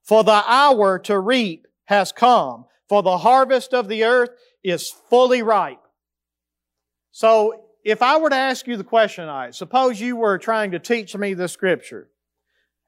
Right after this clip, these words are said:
and you said, "Okay, this is Jesus, and here's why he's coming." And I said back to you, "Okay, if this is Jesus,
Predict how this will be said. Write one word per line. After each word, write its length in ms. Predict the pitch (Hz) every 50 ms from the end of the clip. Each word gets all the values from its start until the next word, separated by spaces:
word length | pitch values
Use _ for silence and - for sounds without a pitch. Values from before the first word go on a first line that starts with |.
| _ -
and 380 | 202 220 220 214 208 202 196 185
you 160 | 202 233 226
said, 380 | 220 - 233 226 220 214 208
"Okay, 300 | 214 226 214 226 233 220
this 260 | 208 185 240 233 - 226
is 120 | 214 180
Jesus, 640 | 147 - 240 254 269 262 - 269 262 254 240 - -
and 140 | 190 175 165
here's 320 | 175 233 254 254 226 190
why 300 | 208 233 233 226 220 214
he's 120 | 208 -
coming." 440 | - - 214 202 175 156 135 110 95 _ _ _ _ _ _ _ _ _ _ _ _ _ _ _ _ _ _ _ _ _ _ _ _
And 120 | - 180 196
I 140 | 220 247
said 340 | 247 - - 254 247 226 185
back 280 | 185 226 226 220 170 -
to 100 | - 185
you, 440 | 175 170 165 151 143 135 143 156 _ _ _ _ _ _ _ _ _ _ _ _ _ -
"Okay, 480 | 180 180 - 180 170 175 202 240 247 - _ _ _ _ _ _ _
if 300 | - 262 294 330 330 330 -
this 280 | 208 262 285 269 -
is 200 | - 240 214 175
Jesus, 800 | 156 196 247 247 226 175 - 127 101 82 - - - - - -